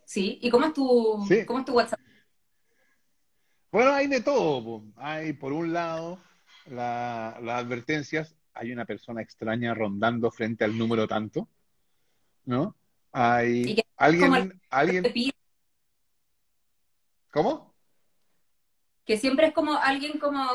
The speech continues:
Speaker 1: como que siempre te plantea como un sospechoso que en verdad después era como, "No, era mi papá", no sé, como, eh.
Speaker 2: <laughs>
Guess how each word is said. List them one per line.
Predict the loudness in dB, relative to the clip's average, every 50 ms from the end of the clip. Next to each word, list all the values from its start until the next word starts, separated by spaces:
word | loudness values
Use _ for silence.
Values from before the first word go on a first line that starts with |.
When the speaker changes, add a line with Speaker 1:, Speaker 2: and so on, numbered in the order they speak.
| -2
Speaker 1:
como | -4 -4 -4 -4
que | -6
siempre | -6 -8 -8 -10 -8 -8
te | -6
plantea | -4 -4 -2 -2 -4 -6
como | -6 -8 -8
un | -6
sospechoso | -6 -6 -4 -4 -6 -6 -6 -8 -12 -12 -10 -12 -10
que | -10 -10
en | -8
verdad | -6 -2 0 0 0 0
después | -4 -6 -6 -6 -6 -6
era | -8 -10 _ _ _
como, | -8 -6 -2
"No, | -2 -2 -2 -2 -2
era | -2 -4 -4
mi | -6 -2
papá", | 0 0 0 0 0 -2 -2 -4
no | -10 -14
sé, | -12 -12 -12 -12
como, | -12 -16 -20 -18 -16 -16 -16 -16 -16
eh. | -18 -18 -16 -16 -16 -18 -18 -20 -20 _ _ _ _ _ -10
Speaker 2:
<laughs> | -10 -10 -10 -14 -16 _ _ -20 -10 -2 0 0 0 0 -2 -14 -20 _